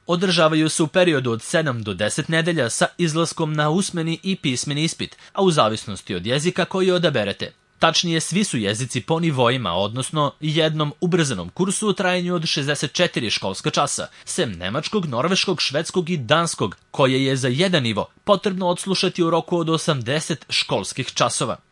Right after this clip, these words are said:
Posebno bismo ovim putem istakli norveški, švedski i danski, jer na ovaj način na kraju odslušanog broja časova dobijate sertifikat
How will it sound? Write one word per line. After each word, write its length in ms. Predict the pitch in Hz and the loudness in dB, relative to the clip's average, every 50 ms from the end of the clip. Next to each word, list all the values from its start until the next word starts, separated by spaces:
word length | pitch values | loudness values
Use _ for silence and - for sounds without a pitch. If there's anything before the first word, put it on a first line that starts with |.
| _ _ | _ _
Posebno 480 | - - 110 110 - - 151 143 156 165 | -2 0 0 0 2 0 -2 0 0 0
bismo 340 | 156 175 170 - - 175 160 - | 0 0 0 0 0 -2 -2 -2
ovim 240 | - 180 202 208 180 | -2 0 0 0 0
putem 360 | 151 - 170 165 - 180 165 | 2 2 2 2 2 0 0
istakli 400 | 170 156 - 180 - - 170 156 | -2 -2 -2 -4 -4 -2 -2 0
norveški, 560 | 147 139 143 156 160 165 170 160 - - 170 151 | 2 4 4 4 4 2 0 -2 -2 -2 0 0
švedski 460 | - - 147 151 151 - - - 170 | 0 0 -2 -2 -4 -4 -6 -4 -4
i 40 | 160 | -2
danski, 560 | 135 120 127 127 135 143 - - - 85 - - - - | 0 2 2 2 2 0 -2 -6 -6 -8 -8 -10 -14 -8
jer 260 | - 143 139 135 135 135 | -2 0 0 2 2 2
na 120 | 123 120 | 2 2
ovaj 200 | 143 151 190 185 | 2 2 2 2
način 360 | 170 165 175 175 - 202 190 - | 2 2 0 0 0 -2 -2 -2
na 200 | 135 139 123 120 | 0 0 0 0
kraju 320 | - 147 131 120 117 104 | 2 0 0 0 0 0
odslušanog 600 | 95 101 - - 175 170 - - 180 185 180 175 | -2 -2 -2 -2 -2 0 0 0 -2 0 0 0
broja 260 | 151 165 180 180 185 170 | 0 2 2 2 2 0
časova 500 | - 196 180 170 - - 196 180 170 - - | 0 0 -2 -2 -2 -2 0 0 0 0 -2
dobijate 760 | 127 110 110 110 135 143 147 175 190 190 175 - - 175 160 | -10 -8 -2 2 2 2 2 2 2 2 2 2 0 -2 -2
sertifikat 720 | - - - 185 160 - - 139 - - 175 - - 170 | -2 -2 -2 -2 -2 -2 -4 -6 -4 -4 -6 -2 -2 -4